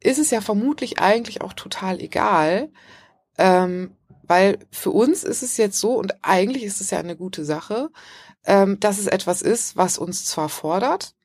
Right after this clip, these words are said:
aber etwas, wo wir bisher immer gesagt haben,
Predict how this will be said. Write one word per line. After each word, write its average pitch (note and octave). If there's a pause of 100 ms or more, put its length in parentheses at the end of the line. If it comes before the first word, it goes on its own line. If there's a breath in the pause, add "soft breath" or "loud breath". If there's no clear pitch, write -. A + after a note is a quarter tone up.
(600)
aber G3
etwas, G#3+
wo F#3+
wir G#3
bisher G3+ (140)
immer A3
gesagt F#3+
haben, G#3